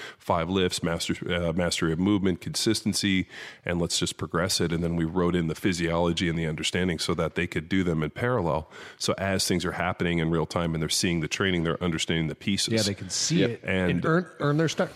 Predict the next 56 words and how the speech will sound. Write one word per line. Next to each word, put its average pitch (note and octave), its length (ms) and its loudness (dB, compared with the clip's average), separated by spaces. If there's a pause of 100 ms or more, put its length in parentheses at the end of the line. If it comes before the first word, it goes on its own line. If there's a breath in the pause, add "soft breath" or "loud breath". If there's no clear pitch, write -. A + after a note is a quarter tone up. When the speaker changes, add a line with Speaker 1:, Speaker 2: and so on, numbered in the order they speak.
Speaker 2:
earn C#3+ 80 0
Speaker 1:
Yeah. C3+ 60 0
Speaker 2:
their B2+ 120 2
stripes, C#3 380 -2
right? A#2+ 120 2
Speaker 1:
And F#2+ 140 4
then F#2 100 4
as E2+ 120 2
they F2+ 80 0
get F2 160 2
into F2 180 2
the E2+ 80 2
block E2 320 0
two A#2+ 240 6
with, F#2 220 0
like, F2 140 -2
the F2+ 60 0
next G2+ 280 0
level F2 200 4
of E2 100 0
programming, F2 440 0
something D#2+ 320 -4
like D#2 140 -2
Field A#2 320 2
Strong, F#2+ 560 0
limiting E2 340 0
factors. F2 640 0
Speaker 3:
And F#2+ 160 -2 (140)
adaptations. F#2+ 580 0
Speaker 1:
Adaptation, F2 600 0
driving E2+ 240 0
adaptation, E2+ 640 0
figuring E2+ 400 0
out E2 180 2
if E2 140 -4
you E2+ 60 -2
need E2 180 -2
to E2 80 2
increase F2 340 -2
ner-, F2+ 160 -2
uh, F2 120 0
you E2+ 120 2
know, D#2+ 100 0
central F2 300 -2
nervous D#2+ 200 -2
system E2+ 320 -2
efficiency, G2 520 0
increase, E2+ 440 0
um, D#2+ 360 0
you E2+ 60 0
know, D#2 80 -2
cross-sectional E2 560 -4
size E2 260 -2
of D#2+ 60 -6
a D#2 60 -4
muscle. F#2 520 0